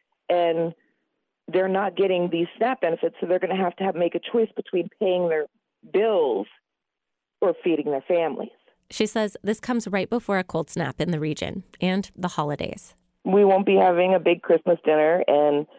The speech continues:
Speaker 1: um, things are a lot tighter. I'm making things stretch more than I had to before, um, 'cause I'm concerned about when I will get food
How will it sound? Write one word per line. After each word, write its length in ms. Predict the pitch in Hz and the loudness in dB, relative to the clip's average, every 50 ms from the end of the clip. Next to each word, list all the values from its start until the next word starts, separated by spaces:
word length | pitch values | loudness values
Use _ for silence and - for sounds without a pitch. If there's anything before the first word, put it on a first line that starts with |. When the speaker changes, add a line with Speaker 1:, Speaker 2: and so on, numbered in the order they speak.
| - _ _ _ - - | -20 _ _ _ -6 0
Speaker 1:
um, 280 | 156 156 151 143 147 160 | 2 2 2 2 0 0
things 320 | - 165 160 160 160 156 | 2 4 4 4 4 4
are 100 | 165 156 | 4 4
a 80 | 151 147 | 4 6
lot 220 | 160 156 143 - - | 4 4 2 2 0
tighter. 440 | - 147 147 151 165 170 180 202 - _ _ _ _ _ - - - | 2 2 4 4 4 4 4 2 -2 _ _ _ _ _ -10 -4 0
I'm 180 | 160 151 147 147 | 0 2 4 4
making 320 | 151 151 - - 156 156 | 2 2 2 0 0 0
things 220 | - 165 156 151 147 - | 2 2 0 0 0 -2
stretch 280 | - - 123 - - - - | -2 0 2 2 0 -2 -2
more 220 | 151 156 160 151 | 2 2 4 4
than 160 | 156 151 156 | 4 4 2
I 60 | 147 156 | 2 2
had 240 | 170 147 143 143 - | 4 2 2 0 0
to 140 | - 156 | 0 0
before, 520 | 147 143 143 - 151 131 135 147 170 226 - _ _ - - - - - - - - - | 2 0 0 2 2 4 4 4 4 2 0 _ _ -20 -20 -20 -20 -20 -12 -4 0 2
um, 180 | 147 147 151 151 | 2 2 2 2
'cause 140 | - 165 143 | 0 2 4
I'm 140 | 160 151 156 | 4 2 2
concerned 400 | - 170 156 - 175 160 160 170 | 2 2 2 4 4 4 4 4
about 300 | 170 180 175 165 - - | 4 4 4 2 2 2
when 180 | 170 170 165 | 2 4 4
I 140 | 160 160 165 | 4 4 4
will 300 | 160 151 170 214 269 247 | 4 4 4 4 4 2
get 220 | 156 156 - - - | 2 0 0 0 0
food 200 | - 147 123 - | 0 0 0 0